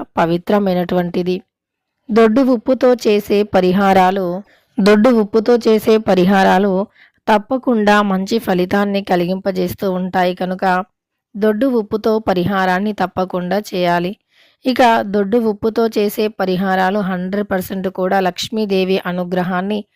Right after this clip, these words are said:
కలిగింపజేస్తూ ఉంటాయి. దొడ్డు ఉప్పు అంతటి పవిత్రమైనటువంటిది, అంతటి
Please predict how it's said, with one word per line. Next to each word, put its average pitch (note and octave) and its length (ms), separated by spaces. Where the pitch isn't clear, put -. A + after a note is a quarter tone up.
కలిగింపజేస్తూ G3+ 840
ఉంటాయి. F3+ 480
దొడ్డు A3+ 320
ఉప్పు B3 260
అంతటి G3 500
పవిత్రమైనటువంటిది, F#3 1300
అంతటి A3+ 460